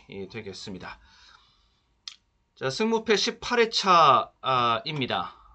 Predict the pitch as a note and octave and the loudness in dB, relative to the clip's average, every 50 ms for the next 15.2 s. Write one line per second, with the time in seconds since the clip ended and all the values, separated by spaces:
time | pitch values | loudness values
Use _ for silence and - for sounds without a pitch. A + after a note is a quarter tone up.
0 | _ _ _ - - - - G2 G2 G2 G2+ G2 G2 G2 F#2+ F#2+ F#2+ G2 - - | _ _ _ -20 -20 -20 -18 -16 -14 -12 -12 -10 -10 -10 -10 -10 -12 -12 -14 -18
1 | - _ - C#3 A#2+ A2 - - - F#2 E2+ F#2+ F#2 F#2+ F#2+ - A2+ B2 C#3 D3 | -18 _ -12 -10 -10 -8 -10 -10 -12 -12 -10 -10 -10 -12 -10 -10 -10 -10 -10 -10
2 | D#3 D3 - - _ - B2+ A#2+ G#2+ - - F#2+ - - - - D#2 F#2 B2+ D#3+ | -12 -14 -16 -20 _ -16 -14 -14 -14 -14 -16 -20 -20 -20 -20 -18 -16 -16 -16 -16
3 | F#3 _ _ _ _ _ _ _ _ _ _ _ _ _ _ _ - A2 A2 A2+ | -18 _ _ _ _ _ _ _ _ _ _ _ _ _ _ _ -12 -8 -8 -8
4 | A2+ - - - F3 F3 F3 F3 E3+ D#3+ - - G#3+ G#3 - - - G#3+ G3+ G3 | -8 -10 -6 -4 -2 -2 -2 -2 -4 -6 -6 -6 -6 -6 -8 -6 -4 -2 -2 -2
5 | G3 - F#3+ D#3+ C#3+ E3+ G3+ G#3 G#3+ G#3+ G3+ F3+ F3+ F3 - C#3+ B2 G#2 G2 B2 | -2 -2 -4 -2 -2 0 2 6 6 6 6 6 2 0 -2 -4 -4 -4 -2 -4
6 | F3 G3 E3 C#3+ C#3+ D3 E3 - - - - _ _ - E3 F3 G3 G#3 G3+ G#3+ | -6 -8 -10 -10 -8 -8 -8 -8 -8 -12 -20 _ _ -14 -10 -8 -6 -2 0 0
7 | F#3+ D3 A2 G2+ - C#3 C3 B2+ A#2+ A#2 A2+ G#2+ G2+ F#2+ - - B2+ C3 B2+ C3 | 0 0 -2 -4 -10 -12 -8 -6 -4 -4 -2 -4 -4 -6 -10 -12 -12 -10 -10 -8
8 | C3+ B2 C3 C3+ C#3 C#3 C3 B2+ B2 B2+ A#2 A#2+ A#2 B2+ A#2 A#2 A2+ - G2+ F2+ | -8 -6 -4 -2 -2 0 0 -2 -4 -4 -6 -6 -6 -8 -8 -10 -10 -10 -10 -8
9 | G2+ C3 D#3 C#3 D3+ D#3 D#3 D3+ D3 C#3+ D#3 E3+ F#3 G3 G#3+ A3 A3 - _ _ | -8 -8 -8 -8 -6 -2 -2 0 0 0 -2 -2 -2 -2 -2 -4 -6 -10 _ _
10 | _ _ _ _ - - _ _ _ _ _ _ _ _ - B2+ B2+ B2 - - | _ _ _ _ -20 -20 _ _ _ _ _ _ _ _ -8 -8 -6 -4 -4 -4
11 | - A#3 A3+ - _ _ _ - D#3+ E3 E3+ F3 F3 F3 F3 F#3 G3+ G#3+ A3 A3 | -4 -4 -6 -10 _ _ _ -8 -2 0 2 2 4 4 4 6 6 4 4 2
12 | - _ _ _ _ _ _ _ - - B2+ B2 B2+ - D#3 E3+ F#3 G3 G3 G3 | -2 _ _ _ _ _ _ _ -12 -8 -6 -6 -6 -6 -6 -6 -6 -4 -4 -2
13 | F3 G3 G3 G#3 A3 G#3+ - _ - C#3 D3 D#3+ E3+ F3+ - - F#3 F3 F3+ D#3+ | 0 2 2 2 2 0 -4 _ -8 -6 -4 -4 -4 -4 -4 -4 -4 -2 -4 -4
14 | D3+ D3+ D#3 D#3 D#3 D#3 E3+ F3+ G3 G3+ G3+ - - C#3+ D#3+ D#3+ D3+ C#3+ B2 G#2+ | -4 -6 -6 -6 -2 0 2 2 2 0 -2 -8 -6 -4 -2 0 0 0 0 -2
15 | G2 F2+ - | -4 -8 -10